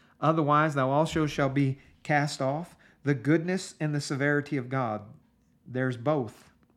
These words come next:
And there's qualifiers for God's mercy, right? We just read a qualifier there. Qualifier there, right? Um, and Nehemiah chapter one and verse five, I said, "I beseech thee, O Lord God of heaven,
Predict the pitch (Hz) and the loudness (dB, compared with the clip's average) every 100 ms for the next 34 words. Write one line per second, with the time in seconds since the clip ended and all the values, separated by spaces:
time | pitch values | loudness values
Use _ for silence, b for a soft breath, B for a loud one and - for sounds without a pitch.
0 | _ _ _ - 143 135 127 170 190 226 | _ _ _ -4 -2 -2 -2 -2 -2 0
1 | 147 123 120 - 123 135 143 127 147 180 | -2 -2 -4 -6 -6 0 2 2 -2 -2
2 | 190 - - b b b b - 127 160 | -4 -12 -16 b b b b -8 -2 -2
3 | 170 - 139 131 143 143 135 180 147 - | -2 -10 -8 -4 -2 -2 0 0 -2 -10
4 | _ _ 131 - 127 113 113 107 104 107 | _ _ -12 -6 -4 -4 -8 -10 -10 -12
5 | 95 113 _ _ _ _ _ _ _ _ | -18 -20 _ _ _ _ _ _ _ _
6 | _ _ - 120 156 156 98 50 - - | _ _ -10 -4 -4 -6 -12 -14 -18 -18
7 | 110 127 - b b b b b b b | -12 -12 -12 b b b b b b b
8 | b - 127 120 110 - _ 147 139 135 | b -8 -6 -6 -8 -14 _ -2 -2 -4
9 | 143 143 156 135 139 147 175 - _ _ | -4 2 2 2 2 0 -2 -12 _ _
10 | _ _ - 151 143 147 143 143 131 139 | _ _ -4 0 0 0 -2 -2 -2 -2
11 | - 139 156 170 - b b b b 139 | -2 0 0 -2 -8 b b b b -2
12 | 139 156 135 123 b b - 143 139 139 | 2 2 0 -4 b b -6 -2 0 0
13 | 165 147 175 165 - 147 147 147 139 143 | 0 0 -2 -2 0 2 4 2 4 4
14 | 147 127 143 156 | 4 2 0 -2